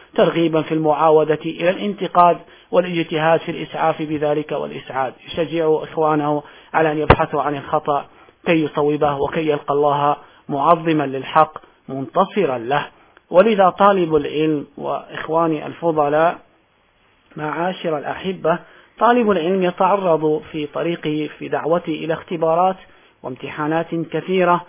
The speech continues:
من أجل أن يسمو في مقامات رفيعة. لا تحسبن المجد ثمرا أنت آكله، لن تدرك المجد حتى تلعق الصبيرة. نفسك تريد ألا تخضع لهذا، وهواك لا يريد أن يقبل بك على الحق، أنت تصارعه وتدفعه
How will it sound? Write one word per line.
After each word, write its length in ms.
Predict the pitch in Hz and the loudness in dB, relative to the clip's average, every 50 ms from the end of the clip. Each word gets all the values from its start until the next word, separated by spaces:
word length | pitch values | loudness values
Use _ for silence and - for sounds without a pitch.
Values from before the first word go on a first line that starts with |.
| - - _ _ - | -16 -20 _ _ -12
من 100 | 131 139 | -6 -6
أجل 200 | 151 143 147 156 | -6 -4 -2 -4
أن 200 | 151 147 147 151 | -2 -2 -2 -2
يسمو 580 | 160 180 - - 170 170 165 165 165 165 170 - _ _ _ _ _ | -4 -4 -6 -6 -4 -2 0 0 0 0 -2 -6 _ _ _ _ _
في 160 | - 143 139 | -8 -6 -6
مقامات 600 | 135 131 - - 151 143 147 160 175 180 180 180 | -6 -6 -2 0 0 2 2 2 0 0 -2 -4
رفيعة. 680 | 175 165 156 160 156 185 190 185 180 170 165 165 165 - _ _ _ _ _ | -2 -2 -2 -2 -2 -2 -2 0 0 0 0 -2 -4 -8 _ _ _ _ _
لا 160 | - 143 180 | -4 -4 -2
تحسبن 600 | 185 - - - - - 175 160 160 156 156 147 | -2 -2 -4 -6 -6 -6 -4 -2 0 0 0 0
المجد 500 | 143 143 139 151 156 147 139 - 156 143 - - | 0 -2 -2 -2 -2 -2 -2 -4 -6 -6 -4 -4
ثمرا 440 | 165 180 185 151 147 147 151 165 160 - | -2 -2 -2 -2 -2 -2 -2 -4 -6 -6
أنت 220 | 151 143 135 - 156 | -10 -10 -6 -6 -6
آكله، 680 | 160 - 170 175 175 - 208 202 208 196 180 156 - - - _ _ _ _ _ _ _ _ | -4 -2 -4 -4 -4 -4 -2 0 2 4 4 2 2 0 -12 _ _ _ _ _ _ _ _
لن 160 | 143 156 175 | -4 -4 -2
تدرك 360 | 156 185 160 156 151 143 - 143 | -2 -2 -2 -2 -2 -2 -4 -4
المجد 360 | 139 139 143 139 123 127 147 | -4 -4 -4 -6 -6 -8 -8
حتى 340 | - - 135 - - 135 131 | -8 -8 -10 -6 -6 -6 -2
تلعق 400 | - 139 131 120 123 123 - 135 | -2 -4 -4 -4 -10 -8 -8 -8
الصبيرة. 560 | 131 - - 139 127 123 135 123 120 120 - _ - _ _ _ _ _ - | -8 -6 -8 -10 -6 -6 -6 -8 -8 -10 -14 _ -20 _ _ _ _ _ -10
نفسك 320 | - - - - 196 - | -10 -10 -6 -8 -8 -8
تريد 360 | - - 185 185 190 190 175 | -4 -4 0 2 2 2 2
ألا 340 | - - 196 196 196 185 175 | 2 0 0 0 0 0 0
تخضع 520 | 165 - 160 - 165 156 160 143 - 151 151 | 0 -2 -2 -2 0 0 0 2 2 2 2
لهذا، 460 | 147 143 143 143 135 127 117 113 - _ _ - _ _ _ - | 2 2 0 0 -2 -4 -8 -12 -18 _ _ -20 _ _ _ -2
وهواك 480 | 185 170 170 170 185 180 180 180 - | 0 2 4 4 4 4 4 2 -2
لا 140 | 190 196 196 | 0 2 2
يريد 280 | 208 214 208 202 170 190 | 2 2 0 0 -2 -2
أن 120 | 185 180 | -2 -4
يقبل 300 | 185 180 - 170 175 170 | -6 -6 -6 -8 -6 -4
بك 200 | 160 170 165 - | -4 -4 0 2
على 260 | 160 151 151 147 143 | 2 4 4 2 2
الحق، 380 | 139 - - 170 175 - - - | 0 0 0 0 0 0 -4 -6
أنت 180 | 160 160 180 | -6 -4 -4
تصارعه 580 | 185 180 208 190 - 220 208 202 214 202 170 160 | -4 -4 -4 -2 0 2 2 2 2 2 0 0
وتدفعه 720 | 147 139 131 - 143 135 - - - 185 180 190 208 220 | 0 0 -4 -10 -12 -14 -12 -6 -6 -2 0 0 -2 -2